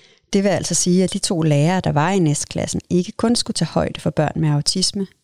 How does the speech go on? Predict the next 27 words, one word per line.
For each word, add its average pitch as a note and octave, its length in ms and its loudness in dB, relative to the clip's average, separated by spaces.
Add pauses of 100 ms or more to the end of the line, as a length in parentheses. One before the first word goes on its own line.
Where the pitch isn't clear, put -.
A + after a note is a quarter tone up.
(560)
men F3 140 4
også F3 200 0
for G#3 60 -6
børn E3+ 300 0
med E3+ 80 0
brug D#3 200 0
for E3+ 100 -2
en D#3+ 180 2
anden D#3+ 360 4
ekstra - 360 -2
indsats. D#3 640 -2 (2000)
Og F#3 120 2
vi F#3 120 2
ved A3 200 0
fra - 220 -4
anden F#3 300 2
forskning, - 640 -2
at D#3 140 0
hvis D3 260 0
lidt F#3 180 2
over D#3+ 160 2
halvdelen D#3+ 640 0
i - 20 6
en D3+ 100 2
klasse D3+ 400 0
har E3 160 -2
udfordringer, F3+ 720 0